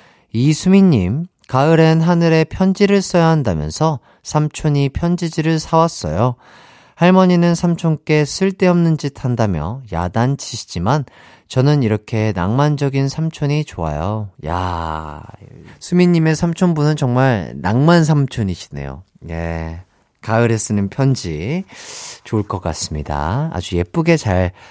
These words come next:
써보시길 바라겠고요. 사이일일님, 조카들에게 제가 어린이집 선생님이라고 알려줬더니 절 자꾸 선생님이라고 부르더라고요.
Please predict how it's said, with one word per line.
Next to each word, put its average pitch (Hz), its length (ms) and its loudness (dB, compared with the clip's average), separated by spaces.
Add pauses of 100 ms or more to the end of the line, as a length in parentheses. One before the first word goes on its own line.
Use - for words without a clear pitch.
써보시길 107 580 -2
바라겠고요. 92 760 -4 (460)
사이일일님, 131 1700 0 (760)
조카들에게 175 720 2
제가 127 420 2
어린이집 156 520 0
선생님이라고 170 920 2
알려줬더니 95 920 -2
절 104 240 -2
자꾸 98 800 -6
선생님이라고 175 960 0
부르더라고요. 110 880 -2